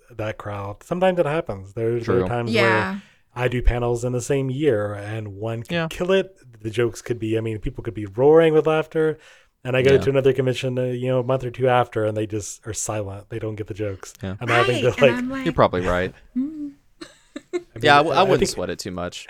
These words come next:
Speaker 2: You're,
Speaker 1: I,
Speaker 2: you're
Speaker 1: I mean,
Speaker 2: probably
Speaker 1: I don't,
Speaker 2: right, Tobias.
Speaker 1: somebody, somebody said that weekend on Blue Sky. I can't remember who it was, but somebody said it's, it's wild that in twenty twenty-three, panels for Junji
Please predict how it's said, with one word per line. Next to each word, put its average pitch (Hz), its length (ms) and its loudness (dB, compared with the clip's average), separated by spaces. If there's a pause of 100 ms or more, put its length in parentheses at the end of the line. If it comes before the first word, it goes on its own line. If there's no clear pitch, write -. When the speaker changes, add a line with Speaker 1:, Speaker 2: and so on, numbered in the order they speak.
Speaker 2:
You're, 101 120 -4
Speaker 1:
I, 151 40 -6
Speaker 2:
you're 175 60 -4
Speaker 1:
I - 40 -4
mean, 113 80 -4
Speaker 2:
probably 180 220 4
Speaker 1:
I 175 60 2
don't, 185 100 2
Speaker 2:
right, - 100 -10
Tobias. - 320 -6
Speaker 1:
somebody, 214 340 2
somebody 202 320 6
said 190 160 0
that 139 160 4
weekend 113 340 -2
on 107 140 -2
Blue 104 220 -6
Sky. 101 420 -6
I 113 40 -2
can't 151 200 -6
remember 135 260 -2
who 117 160 0
it 101 60 -2
was, 104 360 -6 (380)
but 120 120 -4
somebody 123 220 -2
said 120 180 0
it's, 117 180 -2
it's 120 160 -4
wild 139 460 4
that 113 260 2
in 110 180 -8
twenty 131 260 -4
twenty-three, 110 720 -4 (480)
panels 127 440 2
for 113 340 0 (380)
Junji 117 280 -4